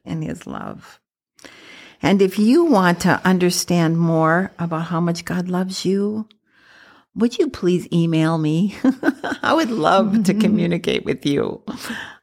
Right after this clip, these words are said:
Speaker 1: about, um, how much God loves you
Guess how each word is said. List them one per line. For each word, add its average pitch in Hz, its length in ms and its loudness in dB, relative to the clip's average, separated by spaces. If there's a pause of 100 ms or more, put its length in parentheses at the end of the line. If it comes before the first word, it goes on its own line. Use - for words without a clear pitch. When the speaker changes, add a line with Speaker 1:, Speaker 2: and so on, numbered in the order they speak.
Speaker 1:
about, 160 600 0
um, - 320 -6 (1000)
how - 240 0
much 170 240 0
God - 280 -2
loves - 280 -10
you - 160 -14